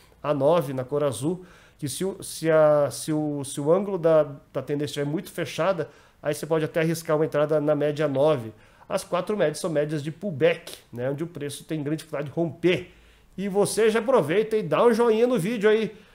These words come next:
dá um like pro japonês pra ajudar o YouTube a espalhar esse vídeo, ok?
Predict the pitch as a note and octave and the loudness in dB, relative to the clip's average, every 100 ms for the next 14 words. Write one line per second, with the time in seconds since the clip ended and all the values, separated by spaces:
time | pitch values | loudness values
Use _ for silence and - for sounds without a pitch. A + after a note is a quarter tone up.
0 | _ A#2+ E3 G#3+ A#3+ G#3+ A3+ A#3 G#3+ A#3 | _ -2 2 6 6 8 6 4 -4 -2
1 | A3+ G3+ A3+ F#3 G3 - G3+ G#3 D#3+ D#3+ | -2 0 0 0 -2 -2 -2 2 2 2
2 | D#3 - F#3 F3+ F3 D#3 E3 F3 - A3 | 0 -6 -4 -2 -4 -2 -2 -2 -2 0
3 | E3 C#3+ D3+ - _ C3+ - D3 B2 G2 | 2 2 -2 -8 _ -10 -6 -6 -6 -8
4 | - _ _ _ - A2 - D3+ G3+ A#3 | -14 _ _ _ -8 -8 -4 0 2 0
5 | - | -8